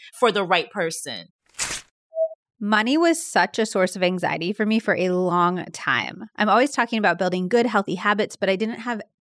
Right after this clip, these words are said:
Speaker 2: any when it came to financial wellness. Once I started getting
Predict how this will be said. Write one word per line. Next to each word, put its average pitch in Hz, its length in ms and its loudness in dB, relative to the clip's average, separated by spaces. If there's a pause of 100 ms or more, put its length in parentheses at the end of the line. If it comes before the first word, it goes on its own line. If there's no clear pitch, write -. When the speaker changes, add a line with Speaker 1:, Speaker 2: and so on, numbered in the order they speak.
Speaker 2:
any 196 340 0
when 170 160 0
it 151 80 -2
came 170 240 -2
to 185 80 -2
financial 156 560 0
wellness. - 580 -6 (360)
Once 262 180 2
I 339 60 4
started 277 260 0
getting 226 220 0